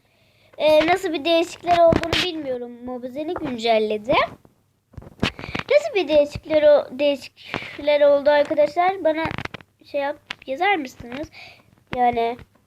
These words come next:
anlamadım. Ya da hiç değişiklik olmadı mı?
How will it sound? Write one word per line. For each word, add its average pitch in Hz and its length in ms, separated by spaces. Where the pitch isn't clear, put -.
anlamadım. 311 640
Ya 311 140
da 359 40
hiç 359 200
değişiklik 330 500
olmadı 269 400
mı? 214 200